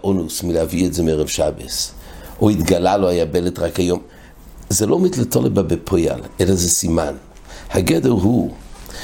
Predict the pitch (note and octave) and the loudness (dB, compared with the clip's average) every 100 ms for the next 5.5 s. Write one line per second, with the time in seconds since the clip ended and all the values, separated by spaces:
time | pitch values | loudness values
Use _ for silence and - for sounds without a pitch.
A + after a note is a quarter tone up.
0 | - - - G2+ - F3+ G3+ - - - | -10 -2 0 2 2 2 2 0 -6 -8
1 | - - G2+ E2 G#2 - G3 F#3+ B2 G#2+ | -2 0 0 0 0 2 2 2 2 2
2 | A2+ A2 G#2+ G2 A#2+ G2 G#2 F#2 F2 G2 | 2 2 0 0 -2 -2 0 0 2 2
3 | G2 G2 F#2+ A2 - - - G2 A2+ B2+ | 2 0 2 0 -2 -8 -10 0 2 2
4 | C3+ A#2 A2 D3+ D#3 - A2+ G#2 - - | 4 4 4 0 -2 -2 0 0 -2 -2
5 | G#2 G#2 G#2+ C3 - | 0 2 2 0 -2